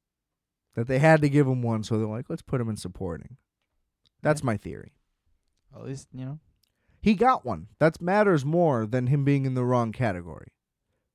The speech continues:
Speaker 1: 'Cause if he was in the wrong category and then still lost, it's like, well, all of this was dumb.
Speaker 2: Yeah, 'cause then
Speaker 1: Because
Speaker 2: it's
Speaker 1: then
Speaker 2: like
Speaker 1: the nomination means less, and he didn't win it.
Speaker 2: Yeah.
Speaker 1: You know what I mean?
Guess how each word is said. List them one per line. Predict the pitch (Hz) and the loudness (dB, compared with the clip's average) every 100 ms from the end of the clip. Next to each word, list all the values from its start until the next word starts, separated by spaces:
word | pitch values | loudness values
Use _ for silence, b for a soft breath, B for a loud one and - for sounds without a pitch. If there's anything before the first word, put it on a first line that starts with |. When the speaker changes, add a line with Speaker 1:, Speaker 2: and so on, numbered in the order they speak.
| _ _ _ | _ _ _
Speaker 1:
'Cause | 147 | -2
if | 160 | 4
he | 220 | 4
was | 202 | 6
in | |
the | 185 | 6
wrong | 160 160 | 6 4
category | 151 156 147 143 131 | 4 4 4 4 4
and | 127 | 2
then | 127 | 0
still | 113 - 175 135 | -2 0 2 4
lost, | 139 139 107 - | 4 2 0 -4
it's | 123 123 | -8 -4
like, | 113 | 0
well, | 117 | 0
all | 113 110 113 147 127 | 2 2 6 6 6
of | |
this | 104 90 82 | 0 -8 -12
was | 92 | -16
dumb. | - 98 95 _ _ _ _ | -16 -18 -20 _ _ _ _
Speaker 2:
Yeah, | 123 113 | -14 -14
'cause | 107 110 | -12 0
then | 156 | 2
Speaker 1:
Because | 180 | 4
Speaker 2:
it's | 127 | 6
Speaker 1:
then | 202 | 6
Speaker 2:
like | 196 | 6
Speaker 1:
the | |
nomination | 180 170 165 165 - 143 135 | 6 4 4 0 -2 -4 0
means | 160 151 127 | 2 0 0
less, | 120 120 107 - - _ | 0 0 0 -4 -14 _
and | 135 135 127 | -2 0 2
he | 135 | 0
didn't | 120 110 101 | 0 0 -2
win | 101 | -6
it. | 73 - _ _ _ _ _ _ | -8 -16 _ _ _ _ _ _
Speaker 2:
Yeah. | 123 113 - - _ | -20 -20 -18 -20 _
Speaker 1:
You | 131 | 0
know | |
what | 131 | 2
I | 127 | 2
mean? | 135 | -2